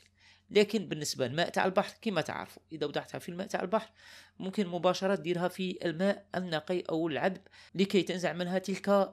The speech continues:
الأملاح. وإضافة أو ميزة أخرى اللي ما كانتش في ال آر إس فور هي ال إي يو دي مود أو ال Always On Display، وهذا اللي راح يخلي لك الساعة تاعك تعرض لك الوقت والتاريخ بشكل دائم،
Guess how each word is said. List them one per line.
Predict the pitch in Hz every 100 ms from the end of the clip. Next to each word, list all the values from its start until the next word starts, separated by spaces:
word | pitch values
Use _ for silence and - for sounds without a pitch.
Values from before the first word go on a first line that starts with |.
| -
الأملاح. | 196 139 120 - - - _ _ _ -
وإضافة | 226 262 226 226 208
أو | 165 175 156
ميزة | 180 165 151 170
أخرى | - 151
اللي | 143
ما | 147
كانتش | 156 135 117
في | - 135 123 -
ال |
آر | - 233 220
إس | 214
فور | 233 226 185
هي | 190 208 208
ال | 202 -
إي | 202
يو | 196 190
دي | 170 208 202 196 -
مود | 135 127 113 - - - -
أو | 165
ال | 143
Always | - 196 190 196 196
On | - - 196 208 190 139 208
Display، | 196 - 110 80 - - _
وهذا | 165 208 233
اللي | 233
راح | 190
يخلي | 160 190 160
لك | 143 147
الساعة | - 147 135
تاعك | - 160 180
تعرض | - 143 139
لك | 135 143
الوقت | 147 190 -
والتاريخ | 190 220 202 202 208
بشكل | 160 185 220 214 190 - -
دائم، | 131 170 - 101